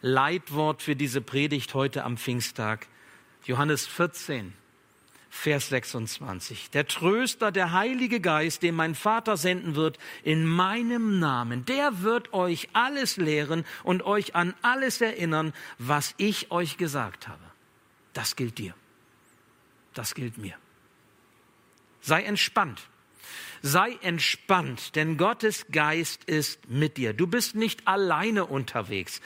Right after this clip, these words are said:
Als dein Tröster, als dein Beistand, als dein Fürsprecher, als der gute Sachverwalter des Evangeliums in deinem Leben bist du nicht allein.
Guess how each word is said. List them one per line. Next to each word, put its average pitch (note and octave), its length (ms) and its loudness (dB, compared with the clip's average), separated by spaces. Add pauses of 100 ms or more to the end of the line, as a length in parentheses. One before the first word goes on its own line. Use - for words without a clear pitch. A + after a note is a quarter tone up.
(200)
Als - 260 0
dein A3+ 340 2
Tröster, D#3 600 -2 (360)
als D#3 220 -2
dein G#3+ 300 0
Beistand, A#2+ 600 -2 (240)
als - 280 0
dein F3 320 0 (240)
Fürsprecher, D3 920 -2 (240)
als - 240 0
der G3 140 2
gute A3+ 560 0 (180)
Sachverwalter F3+ 1120 0
des D#3+ 240 -4
Evangeliums F3 960 0
in D3 220 0
deinem G3 520 2
Leben D#3 520 2
bist C3 240 -4
du B2 80 0
nicht C#3+ 360 -2
allein. A2 460 -2